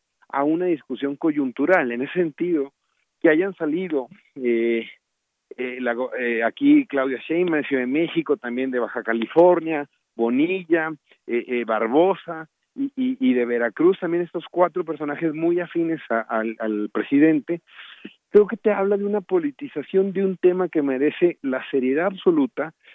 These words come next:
y del cual depende muchas, no solamente de las cuestiones presupuestales, sino de las formas de organización política. El federalismo en México es uno de los temas que menos se ha discutido y que muchas de las cuestiones, como puede ser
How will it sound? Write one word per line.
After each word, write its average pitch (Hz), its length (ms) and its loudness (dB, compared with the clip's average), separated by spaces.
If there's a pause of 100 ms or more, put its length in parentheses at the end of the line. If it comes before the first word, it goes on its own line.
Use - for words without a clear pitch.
(160)
y 151 140 4
del 147 220 4
cual 180 380 0
depende 156 720 -2 (560)
muchas, 196 640 -4
no 185 200 -6
solamente 185 680 -2
de 180 100 2
las 147 160 -4
cuestiones 151 400 -6
presupuestales, 139 760 2
sino 147 220 0
de 135 80 0
las 127 200 -2
formas 160 280 2
de 156 80 2
organización 127 600 -2
política. 147 640 -2 (280)
El 151 180 6
federalismo 190 760 4
en 185 180 -4
México 165 540 -4 (360)
es 214 280 6
uno 226 240 2
de 214 100 0
los 170 240 -4
temas 180 400 -2
que 170 120 2
menos 202 380 -2
se 202 60 -6
ha 190 60 0
discutido 156 640 -2 (320)
y 180 100 0
que 175 140 2
muchas 208 540 0
de 165 80 -2
las 156 160 -2
cuestiones, 165 600 -2
como 147 220 -8
puede 160 240 -6
ser 165 220 -2